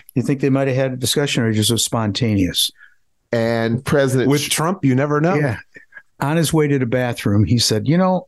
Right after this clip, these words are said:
Speaker 1: I'm going for Bud."
Speaker 2: <laughs> You know what? Kelly, help
Speaker 1: It's
Speaker 2: me.
Speaker 1: easier to spell than
Speaker 2: Help
Speaker 1: Walker.
Speaker 2: me, help me. Exactly. Help me with some things right now. Because when you see the maga voter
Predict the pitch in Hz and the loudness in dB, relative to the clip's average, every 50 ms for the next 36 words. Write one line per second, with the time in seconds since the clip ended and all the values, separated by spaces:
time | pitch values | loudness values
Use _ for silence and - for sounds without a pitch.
0 | _ - 139 143 139 127 127 123 117 110 - 120 101 95 101 - - - - - | _ -4 0 0 2 2 2 0 0 0 -2 -2 -4 -2 -4 -4 -6 -8 -12 -16
1 | - - - - - - 139 139 - - 131 117 120 123 120 90 95 104 101 - | -20 -16 -12 -12 -8 -6 -6 -4 -2 -2 0 0 0 0 -2 -2 0 -2 -2 -2
2 | - - - - - - _ _ _ _ _ - - - 269 233 208 208 233 233 | -2 -6 -10 -12 -12 -16 _ _ _ _ _ -6 -2 0 2 2 2 2 2 2
3 | - - 208 190 175 190 202 156 180 175 156 143 131 - - - 147 127 - 143 | 0 2 2 2 4 4 2 2 2 2 2 0 0 -2 -2 -2 -2 -2 0 -2
4 | 117 - - _ - - - - _ - - 156 226 233 233 131 160 180 175 165 | -4 -6 -10 _ -20 -20 -20 -20 _ -4 -2 0 0 2 0 2 2 2 2 4
5 | 160 156 156 156 151 156 196 240 190 180 170 - 160 151 143 156 147 - 117 113 | 4 4 4 4 4 4 2 2 2 0 0 0 0 0 0 0 0 0 0 0
6 | 104 98 101 107 101 101 101 - 107 107 170 190 - 679 - 269 214 165 139 127 | 0 0 0 0 0 -2 -2 -2 -2 -2 0 0 -2 -2 0 0 0 2 2 0
7 | 123 - - 117 95 - 101 85 80 82 76 - 80 69 - - 73 71 60 - | 0 0 -2 -4 -4 -2 -2 -2 -2 -2 -2 -2 -2 -2 -2 -4 -6 -6 -6 -8
8 | - - _ _ _ _ _ - 135 - 160 139 135 127 123 120 110 - - - | -10 -12 _ _ _ _ _ -4 -2 0 0 2 2 2 0 0 -2 -6 -8 -12
9 | - _ _ _ _ _ _ _ _ _ _ _ _ _ _ _ _ _ _ _ | -18 _ _ _ _ _ _ _ _ _ _ _ _ _ _ _ _ _ _ _
10 | _ _ _ _ _ _ _ _ _ _ _ - 156 143 147 170 208 247 254 226 | _ _ _ _ _ _ _ _ _ _ _ 0 0 2 4 4 4 4 4 4
11 | 233 - - - 175 151 139 139 135 123 113 101 110 117 120 120 123 113 123 117 | 2 0 0 2 4 4 4 4 2 2 2 2 2 2 2 0 0 0 -2 -2
12 | 101 92 - - - 120 107 107 101 101 98 98 95 95 95 92 95 - | -4 -6 -10 -12 -8 -4 -2 0 2 2 4 4 4 4 2 0 -4 -8